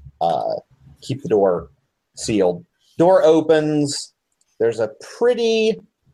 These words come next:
there's a bright light behind the person standing in the door, presumably. You see Tony, who is wearing the sunglasses, kinda like, or, like, you know, has the sunglasses on his head,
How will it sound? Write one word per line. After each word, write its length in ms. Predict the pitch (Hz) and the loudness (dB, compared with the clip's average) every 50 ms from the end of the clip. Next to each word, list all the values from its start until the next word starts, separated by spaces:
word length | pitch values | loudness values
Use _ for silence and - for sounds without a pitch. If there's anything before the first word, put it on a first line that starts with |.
| _ _ _ _ _ _ _ | _ _ _ _ _ _ _
there's 120 | - 135 143 | -4 -2 -2
a 40 | 147 | -2
bright 400 | 127 117 151 180 196 190 170 - | -2 2 2 4 4 2 2 2
light 380 | 139 139 131 135 131 120 104 - - 110 | 2 4 4 4 2 0 -4 -12 -8 -4
behind 840 | - 110 - - - - 135 131 123 120 113 110 107 104 98 95 95 _ _ _ _ _ _ _ _ _ _ | -4 -4 -4 -6 -6 -4 -2 -2 0 0 -2 -2 -4 -6 -8 -10 -12 _ _ _ _ _ _ _ _ _ _
the 80 | 101 87 - _ | -10 -10 -10 _
person 400 | - - 120 113 - - 113 110 | -2 -2 -2 -2 -2 -4 -8 -10
standing 400 | 110 - - 113 104 98 101 101 98 | -8 -6 -4 -4 -2 -2 -2 -2 -2
in 120 | 98 95 | -2 -2
the 60 | 92 82 | -4 -2
door, 500 | 80 107 107 104 101 95 90 87 82 - _ _ _ _ _ _ _ _ _ | 0 2 2 4 4 4 2 0 -2 -8 _ _ _ _ _ _ _ _ _
presumably. 840 | - 117 107 107 110 110 104 92 92 110 107 104 98 95 95 95 - _ _ _ _ _ | -4 -2 -2 -2 -2 -2 0 0 2 2 4 4 2 0 -2 -6 -10 _ _ _ _ _
You 80 | - 110 | -8 -6
see 300 | - - 180 185 180 175 - - | -4 -2 -2 -2 -2 -4 -6 -2
Tony, 600 | - 196 202 208 202 165 151 143 143 151 151 143 135 | 0 4 4 4 4 4 4 2 2 0 -2 -4 -6
who 280 | 143 139 131 131 131 127 123 | -4 -2 -2 -2 -2 0 0
is 400 | 131 123 120 117 113 107 - - | 0 2 2 0 -2 -4 -8 -4
wearing 400 | 107 120 127 127 127 127 123 117 | 0 2 4 4 4 2 0 -2
the 60 | 110 | -4
sunglasses, 760 | - - 131 120 120 107 113 110 110 107 - - 113 101 - - | -4 -4 -2 -2 2 4 4 4 4 4 0 -2 -8 -12 -6 -6
kinda 140 | 123 113 113 | -2 0 0
like, 220 | 110 104 104 95 - | 2 2 2 2 2
or, 120 | 110 117 | 2 4
like, 220 | 113 113 110 104 - _ _ | 4 4 2 2 -2 _ _
you 80 | 123 | -6
know, 80 | 110 95 | -4 -2
has 120 | 110 101 | -2 -2
the 40 | 95 92 | -2 -4
sunglasses 380 | 127 113 98 101 98 - - | -6 -2 0 0 0 0 0
on 60 | 110 | -4
his 100 | 104 101 | -4 0
head, 200 | - 113 107 95 | 0 0 0 -2